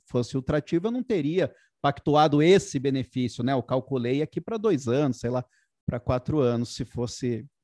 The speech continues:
ser renovada. Mas eu acho que o contraponto é justamente o que nós defendemos tanto aqui na Justiça do Trabalho, que são as conquistas sociais e a, é, irretroatividade, a,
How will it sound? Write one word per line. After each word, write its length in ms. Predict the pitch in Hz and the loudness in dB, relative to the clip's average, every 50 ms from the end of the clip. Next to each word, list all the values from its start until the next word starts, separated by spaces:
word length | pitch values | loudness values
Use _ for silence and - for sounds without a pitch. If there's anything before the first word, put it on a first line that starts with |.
| _ _ | _ _
ser 260 | - - - - 123 120 | -20 -18 -10 -6 -4 -2
renovada. 580 | 123 131 131 147 165 151 151 127 117 117 110 _ _ _ _ _ _ _ _ | -2 0 0 0 0 2 2 0 0 -2 -6 _ _ _ _ _ _ _ _
Mas 600 | - 165 175 185 202 233 208 160 - - - - _ _ _ _ _ _ _ _ _ _ _ _ _ _ _ _ _ _ _ - | -2 0 2 2 2 2 0 -2 -6 -10 -14 -18 _ _ _ _ _ _ _ _ _ _ _ _ _ _ _ _ _ _ _ 2
eu 180 | 214 233 220 | 2 4 4
acho 200 | 202 202 196 - | 4 4 2 0
que 80 | - 208 | 0 -2
o 40 | 170 | 0
contraponto 840 | - 190 185 190 185 - 160 135 - - 151 180 220 247 233 - 160 | 0 0 -2 0 0 -2 -4 -4 -2 0 0 0 0 0 0 0 0
é 80 | 151 | 0
justamente 520 | 143 156 170 - - 190 151 135 131 127 - | 0 -2 -2 -2 0 0 2 2 0 -2 -2
o 40 | |
que 100 | - 262 | -2 -2
nós 240 | 302 165 165 180 180 | 0 2 2 2 2
defendemos 540 | 151 147 - - 139 127 127 127 135 - - | 0 -2 0 0 0 0 2 0 0 -2 -2
tanto 280 | - 127 135 151 - 139 | -2 -2 -2 0 -2 -4
aqui 160 | - - 139 | -4 -2 0
na 140 | 131 131 123 | 0 0 0
Justiça 400 | 127 120 - - 131 117 - 131 | -2 -4 -6 -6 -6 -6 -4 -4
do 120 | 123 131 | -4 -4
Trabalho, 520 | - - 160 156 131 135 131 135 143 175 | -2 0 0 2 4 4 4 4 2 0
que 80 | - - | -2 -6
são 220 | - - 202 190 | -4 -2 0 0
as 120 | 208 208 - | 0 -2 -4
conquistas 640 | - 233 220 190 - - 170 190 202 - - 160 - | -2 -2 -2 -2 -2 -2 -4 -4 -4 -4 -6 -8 -6
sociais 720 | - - 135 - - - 135 127 127 135 185 214 - - _ _ _ _ _ _ - - | -6 -8 -10 -8 -4 -2 0 2 2 2 0 -2 -6 -12 _ _ _ _ _ _ -2 2
e 80 | 208 | 4
a, 220 | 202 196 220 233 - _ _ _ _ _ _ _ _ - | 6 6 6 4 0 _ _ _ _ _ _ _ _ -2
é, 260 | 156 156 160 156 147 - - _ _ _ _ _ _ _ _ _ _ _ _ | 0 2 4 4 2 0 -2 _ _ _ _ _ _ _ _ _ _ _ _
irretroatividade, 1400 | - 202 247 277 247 - 262 233 214 - - 214 208 202 196 - - 175 220 220 165 143 143 151 170 180 165 131 139 | -2 2 2 2 2 4 4 2 2 2 2 4 4 4 4 2 0 -2 -2 -2 -2 0 2 2 2 2 2 2 2
a, 100 | 135 127 | 0 -2